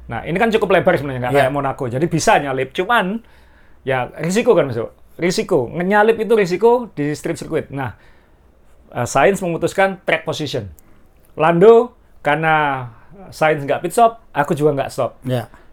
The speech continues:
Speaker 1: Nah, yang dilakukan Mercedes ini adalah gambling yang nothing tulus gitu. Eh, si George Russell kan sudah bilang, "Saya pengen menang ini, saya
Speaker 2: Iya.
Speaker 1: pengen menang ini.
Speaker 2: Iya.
Speaker 1: Percuma podium, saya pengen menang ini."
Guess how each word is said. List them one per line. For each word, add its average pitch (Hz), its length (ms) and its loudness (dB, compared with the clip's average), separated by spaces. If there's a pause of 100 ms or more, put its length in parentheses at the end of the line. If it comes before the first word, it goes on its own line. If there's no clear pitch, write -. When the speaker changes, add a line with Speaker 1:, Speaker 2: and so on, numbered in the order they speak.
(260)
Speaker 1:
Nah, 123 140 -8
yang 131 180 -2
dilakukan 151 400 2
Mercedes 160 560 0
ini 165 320 -2
adalah 147 400 0 (1080)
gambling 143 420 2
yang 151 180 -2
nothing 143 240 -4
tulus 147 400 -4
gitu. 101 160 -14 (460)
Eh, 120 260 -4
si 139 200 -4 (1800)
George 143 240 0
Russell 143 320 0
kan 202 80 2
sudah 160 160 -2
bilang, 143 320 0
"Saya 185 160 2
pengen 202 180 -2
menang 196 300 -2
ini, 104 160 -12
saya 175 160 2
Speaker 2:
Iya. 185 80 6
Speaker 1:
pengen 190 160 2
menang 190 180 0
ini. 113 160 -8 (140)
Speaker 2:
Iya. 127 240 -6
Speaker 1:
Percuma 240 400 2
podium, 170 320 2
saya 196 160 4
pengen 208 160 -4
menang 185 260 -4
ini." 113 140 -10